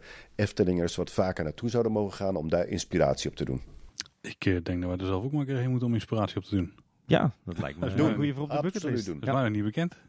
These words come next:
Speaker 3: Nee.
Speaker 2: Ah.
Speaker 1: Xcaret, dus het X en dan C A R E T.
Speaker 2: We gaan hem opzoeken. Luisteraars, check de show notes.
Speaker 3: Ja, inderdaad. We gaan even googlen.
Speaker 2: Nou, Kees, dan kunnen we jou alleen maar heel erg bedanken voor jouw tijd.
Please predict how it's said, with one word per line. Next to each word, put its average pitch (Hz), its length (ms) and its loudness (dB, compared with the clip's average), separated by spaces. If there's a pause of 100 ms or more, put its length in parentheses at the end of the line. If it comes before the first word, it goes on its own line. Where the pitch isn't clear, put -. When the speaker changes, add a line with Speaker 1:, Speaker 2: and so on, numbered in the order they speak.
(120)
Speaker 3:
Nee. 196 220 6 (560)
Speaker 2:
Ah. 143 160 6
Speaker 1:
Xcaret, 92 420 4
dus 78 160 -2
het - 100 0 (400)
X - 220 -4
en 120 120 0
dan 104 200 2 (160)
C 107 240 4
A 95 140 4 (220)
R - 80 -2 (480)
E 85 220 6
T. - 100 0 (420)
Speaker 2:
We 101 120 -2
gaan 107 140 2
hem 113 80 2
opzoeken. 117 560 -2
Luisteraars, 110 500 0
check 110 140 0
de 104 80 -4
show 92 200 2
notes. 82 280 -8
Speaker 3:
Ja, 120 180 2
inderdaad. 104 360 2
We 101 80 -6
gaan 98 160 0
even 95 220 -4
googlen. 101 360 4 (500)
Speaker 2:
Nou, 123 180 4
Kees, 110 220 0
dan 101 140 0
kunnen 107 200 -4
we 101 60 0
jou 101 160 0
alleen 101 180 -2
maar 98 220 -2
heel 123 260 2
erg 104 120 -2
bedanken 101 300 -2
voor 98 80 0
jouw 95 100 2
tijd. 135 320 0